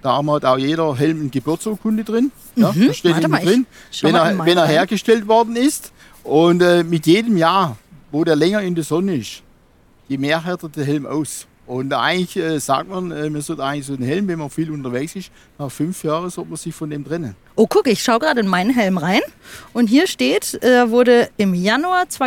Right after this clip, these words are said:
Speaker 2: zweitausendneunzehn hergestellt.
Speaker 1: Also noch relativ junge.
Speaker 2: Mhm, genau, den hab ich noch nicht so lange.
Speaker 1: Genau.
Speaker 2: Und ist das auch beim Fahrradhelm so, dass wenn der mal auf den Boden fällt, also wenn dir der Helm aus der Hand fällt,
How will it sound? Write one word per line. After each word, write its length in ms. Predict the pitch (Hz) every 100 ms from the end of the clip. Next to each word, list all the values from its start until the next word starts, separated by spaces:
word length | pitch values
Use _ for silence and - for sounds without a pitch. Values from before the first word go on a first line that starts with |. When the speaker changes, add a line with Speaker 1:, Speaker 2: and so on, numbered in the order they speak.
| 254 277 269 277
Speaker 2:
zweitausendneunzehn 720 | 254 202 175 175 - 156 131
hergestellt. 680 | 147 143 - - 64 - -
Speaker 1:
Also 280 | 110 120 107
noch 240 | 120 123 123
relativ 460 | 139 156 156 143
junge. 280 | 131 131 98 -
Speaker 2:
Mhm, 240 | 214 214 392
genau, 240 | - 294 175
den 180 | 190 208
hab 80 | 254
ich 80 |
noch 120 | 269 262
nicht 240 | 269 -
so 220 | 202 196
lange. 260 | 180 180 285 523 - -
Speaker 1:
Genau. 280 | 107 104 101 - _ -
Speaker 2:
Und 160 | 277
ist 160 | 277 -
das 120 | 339
auch 120 | 247
beim 180 | 277 233
Fahrradhelm 640 | - 160 220 233 294 285
so, 140 | 277 311
dass 200 | 240 190
wenn 180 | 214
der 100 | 254
mal 140 | 233 190
auf 120 | 185
den 80 | 180
Boden 300 | 262 381 185
fällt, 420 | - 196 370 -
also 180 | 214 190
wenn 120 | 202
dir 80 | 196
der 100 | 180
Helm 200 | 220 381
aus 120 | 277
der 100 | 254
Hand 140 | 277 359
fällt, 360 | 302 349 -